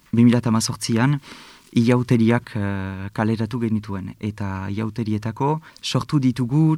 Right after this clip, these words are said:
makildantzak, trokeo dantzak. Eh, beraz, eh, makildantza pare bat,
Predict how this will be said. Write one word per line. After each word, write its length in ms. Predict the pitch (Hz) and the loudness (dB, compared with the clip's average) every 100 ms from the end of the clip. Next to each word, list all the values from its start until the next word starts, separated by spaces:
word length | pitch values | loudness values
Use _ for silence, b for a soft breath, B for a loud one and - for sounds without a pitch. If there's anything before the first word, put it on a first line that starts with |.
| 160 | -2
makildantzak, 720 | 110 113 113 135 104 101 - | -2 0 0 0 0 -4 -12
trokeo 380 | - 113 107 120 | -8 -6 -2 -2
dantzak. 400 | 101 101 - - | -2 -4 -8 -12
Eh, 280 | - 107 104 | -4 0 2
beraz, 480 | 104 104 104 - - | 0 0 -2 -4 -6
eh, 200 | 101 101 | -6 -4
makildantza 920 | 101 110 120 107 104 110 101 101 101 101 _ | -2 -2 0 0 0 0 -2 -2 -4 -6 _
pare 240 | 104 101 104 | -2 0 4
bat, 340 | 135 160 - | 2 2 -6